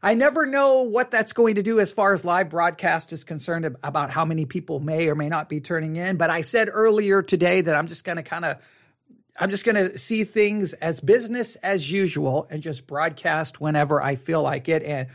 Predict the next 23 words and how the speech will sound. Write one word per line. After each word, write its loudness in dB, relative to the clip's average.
whoever 4
may 2
be 0
around 2
this -2
Memorial -4
Day 0
weekend, -2
wonderful. 0
And -4
for -2
those 2
who -2
are -2
not, -2
they're 0
off -2
doing 0
other -2
things, -8
family, -4
traveling, -2
whatever. -2